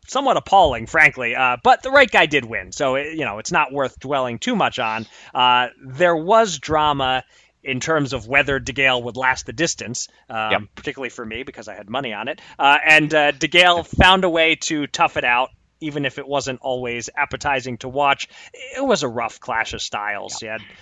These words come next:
Speaker 1: so-, southpaw versus orthodox, young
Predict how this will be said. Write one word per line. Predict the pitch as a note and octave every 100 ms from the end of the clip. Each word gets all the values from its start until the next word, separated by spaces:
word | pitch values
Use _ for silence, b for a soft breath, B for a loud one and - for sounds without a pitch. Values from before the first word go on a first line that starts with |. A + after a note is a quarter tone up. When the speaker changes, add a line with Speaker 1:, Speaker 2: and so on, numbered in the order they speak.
| B
Speaker 1:
so-, | - D#3+ E3
southpaw | - D3+ C#3+ - C3+ C3
versus | B2 A#2 A#2
orthodox, | F#3+ G3+ G3 E3 D#3 D3 - - b b
young | B2+ C3 D#3 D3+ D3